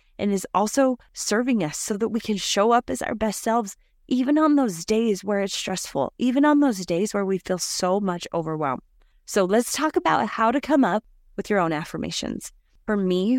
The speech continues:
when I was thinking about, "Okay, what are the things that I want to say to myself?" I first started out by thinking about the things that I wanted to change. So as a mom and as a woman, what are your biggest struggles? Maybe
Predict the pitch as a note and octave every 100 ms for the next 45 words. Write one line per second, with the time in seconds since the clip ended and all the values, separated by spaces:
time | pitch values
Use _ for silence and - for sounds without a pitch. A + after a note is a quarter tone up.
0 | - G3 D3+ F3+ G3 - F3 F3 F#3+ F#3
1 | E3 D#3+ D#3+ - F3 F3 C#3+ E3+ C4 D4
2 | G4 - G#3+ G3+ F#3 F3 E3+ E3+ - D#3
3 | D#3+ - D#3+ D3 - C#3+ - _ _ _
4 | _ - F#3+ - A#3 C4 - - F#3+ F3+
5 | F#3+ D#3 - F3+ E3+ _ A3+ A#3 C4+ D#4
6 | F#4+ F#4+ F#3 E3+ G#3+ G3+ - F3 E3 E3
7 | - F3+ F3+ E3 D#3+ E3 D#3+ - D#3 -
8 | - C#2 - - - _ _ - B3 C4
9 | B3 A3 A3+ A#3+ B3 B3 A#3+ G3 F3+ F3+
10 | E3 G#3+ G#3 G3+ G3 _ _ _ F3+ A#3
11 | F4+ A4+ D#4+ D#4+ D4+ - D3+ G3 F3+ -
12 | - - _ _ F#3+ G3 A3 C#4+ C#4